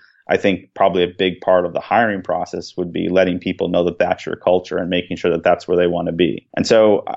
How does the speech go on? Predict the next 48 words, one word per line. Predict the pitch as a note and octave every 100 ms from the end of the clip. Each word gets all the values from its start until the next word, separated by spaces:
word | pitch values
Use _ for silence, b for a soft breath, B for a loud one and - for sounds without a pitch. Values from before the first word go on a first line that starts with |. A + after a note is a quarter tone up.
| _
you | A2+
know, | A2 G2+ -
I'm, | A#2 B2+ A#2 - -
I, | A#2 A#2+ B2
I'm | A#2+ A#2+ G#2+
neutral | A#2 A#2+ A2 G2
about | F#2+ F#2
whether | F#2+ F#2+
companies | F2+ G2+ F#2 G2 F#2+
should | - G2+ F#2
or | F#2
shouldn't | - F#2+ F#2
be | F2+
doing | F#2 F2+
that. | F#2+ G2+
That's | G2+ F#2+ -
not | G2 F#2+ F2+
our | - G2
thesis, | - F2 F#2 - A2+
but | - G2 - b b
what | - A2+
we | C#3
basically | C3 B2 A#2+ A2 G#2
think | - G2 F2+
is | F#2+ F2+
if | G#2+
you're | C3
working | C3 A#2 A2
at | G2+
a | F#2
company | - F#2 F2+ E2+ - - _
and | - G2+
you | G#2 G2+
work | G2+ G2
in | F#2+
marketing | F#2+ F#2+ - - F2
or | F2
engineering | F2+ G#2 F#2+ F#2 F2+ F2+
or | E2+
sales | - G2 F#2 F2 E2
or |
product, | F2 - E2 - - _ _ -
you | G#2+
shouldn't | - E3 D#3
be | B2
in | A2+ G2+
the | F#2
dark | F2+ F2 G2 F#2+ -